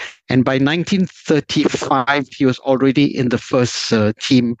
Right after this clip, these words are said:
playing in the first division. Um, and Sengkyu is, in fact, uh,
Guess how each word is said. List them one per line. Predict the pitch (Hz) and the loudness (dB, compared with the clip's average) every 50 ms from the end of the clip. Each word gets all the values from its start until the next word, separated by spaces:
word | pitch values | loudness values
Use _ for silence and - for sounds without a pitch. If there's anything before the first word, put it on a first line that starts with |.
| - - - - - - - - - - _ _ | -12 -18 -20 -20 -20 -20 -20 -20 -20 -20 _ _
playing | - - 139 131 131 | -2 0 2 2 4
in | 127 120 | 4 2
the | 117 117 | 2 0
first | - - 131 120 117 - - - - - - _ | 0 2 2 2 2 0 -4 -10 -12 -12 -6 _
division. | - 107 98 117 107 - - 127 110 101 104 104 - _ _ _ _ _ _ _ _ _ _ - - - - _ _ _ | -2 2 2 2 2 2 2 2 0 -2 -4 -10 -12 _ _ _ _ _ _ _ _ _ _ -20 -20 -20 -20 _ _ _
Um, | - 139 139 135 143 147 139 | -4 -2 0 0 -2 -2 -2
and | 160 165 165 | -4 -2 -2
Sengkyu | 151 - 220 220 208 - 254 | -2 -2 -2 0 2 2 2
is, | 220 - | 2 2
in | 185 165 156 | 2 0 0
fact, | - 196 190 - - _ - | 0 -2 -2 -2 -6 _ -2
uh, | - 151 139 135 135 131 131 131 127 127 | 0 0 2 2 2 2 2 2 2 0